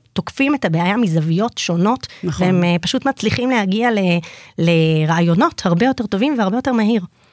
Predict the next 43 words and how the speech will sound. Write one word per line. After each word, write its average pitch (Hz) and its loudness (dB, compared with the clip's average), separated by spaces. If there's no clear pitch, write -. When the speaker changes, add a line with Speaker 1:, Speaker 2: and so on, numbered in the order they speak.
Speaker 2:
ובדיוק 170 0
מה 208 0
שאמרת 196 0
עכשיו 190 -4
מוביל, 180 0
אה, 165 0
באמת 170 -2
לסיכום 175 -2
שלנו, 175 0
של 160 -4
הטיפים 226 -2
למאזינים 170 0
שלנו, 185 -2
איך 190 -4
באמת, 190 0
למה 233 2
כדאי 185 0
בכלל 190 -2
להתעסק 160 -2
עם 151 0
זה? 160 -2
למה 170 -2
כדאי 170 -2
לפתח 185 -2
את 170 -6
השריר 233 0
הזה 180 0
שנקרא 180 0
גיוון 170 2
והכלה 180 0
אל 175 2
מול 190 2
האנשים 185 0
שאנחנו 180 0
עובדים 160 0
איתם, 254 0
וגם 170 0
לצמצם 185 0
את 180 4
השטח 175 -2
המת 170 0
במראה 165 0
שלנו. 156 -2